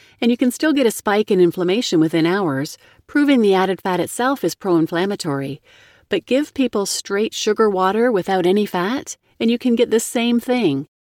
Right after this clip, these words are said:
proving the added sugar is pro-inflammatory too. Why should we be concerned with the inflammatory responses after unhealthy meal ingestion?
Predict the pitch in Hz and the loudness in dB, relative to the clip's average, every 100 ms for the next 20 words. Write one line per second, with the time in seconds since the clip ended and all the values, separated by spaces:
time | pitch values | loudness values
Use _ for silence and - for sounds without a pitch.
0 | _ - 294 294 196 185 190 196 214 202 | _ -4 0 2 4 4 2 2 0 -2
1 | - 302 247 180 160 - 202 175 165 185 | -2 0 2 2 2 0 0 2 2 0
2 | 165 165 185 175 165 - 262 208 143 - | -2 -2 0 0 0 0 0 0 -2 -6
3 | _ _ _ _ _ _ - 190 247 - | _ _ _ _ _ _ -4 0 0 2
4 | 302 262 233 233 208 - 208 220 226 208 | 0 0 0 -2 -2 -2 0 0 0 0
5 | 185 180 170 - 180 190 196 220 202 180 | 0 2 2 0 -2 -2 -2 -2 -2 -2
6 | - 175 180 180 180 175 - 170 170 175 | -2 0 0 -2 -4 -4 -4 -2 -2 -2
7 | 190 - 185 170 170 180 180 190 - - | -4 -2 2 4 4 2 0 -4 -6 -6
8 | 269 | -4